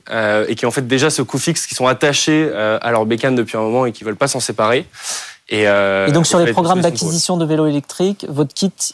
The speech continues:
Speaker 2: rentre
Speaker 1: Oui.
Speaker 2: dedans, il
Speaker 1: Tout
Speaker 2: est
Speaker 1: à fait.
Speaker 2: homologué pour cela, donc c'est-à-dire que si on a un vélo normal, qu'on le transforme en électrique, on peut demander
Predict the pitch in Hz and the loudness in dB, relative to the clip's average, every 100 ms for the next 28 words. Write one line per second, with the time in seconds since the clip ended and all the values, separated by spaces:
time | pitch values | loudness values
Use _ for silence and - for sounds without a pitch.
0 | - 127 131 190 - - - _ _ 123 | -8 -2 2 2 0 -8 -14 _ _ -2
1 | 131 _ - 156 151 202 - - 143 147 | -2 _ 0 2 4 2 -6 -8 -2 2
2 | 151 160 151 151 196 - 185 190 175 139 | 2 2 2 0 -2 0 2 2 0 -4
3 | 143 147 - 135 151 139 160 160 151 147 | -4 -4 -4 -4 -2 2 4 4 2 2
4 | 131 131 - 147 160 143 131 - - 147 | 0 -6 -4 -4 -2 -2 -4 -4 -4 -2
5 | 135 147 147 151 | -2 0 2 2